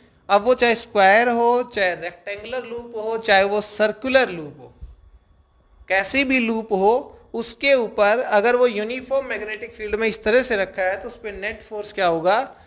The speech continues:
ज़ीरो। ठीक है, इसमें <clears throat>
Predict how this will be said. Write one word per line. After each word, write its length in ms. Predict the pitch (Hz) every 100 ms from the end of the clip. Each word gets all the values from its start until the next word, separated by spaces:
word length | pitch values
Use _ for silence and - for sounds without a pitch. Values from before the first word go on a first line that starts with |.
| _ -
ज़ीरो। 480 | 127 131 175 151 131 - - - - - -
ठीक 140 | 202
है, 320 | 240 - - - - - - - _ _ -
इसमें 500 | 202 - 254 269 - - - - -
<clears throat> 220 | -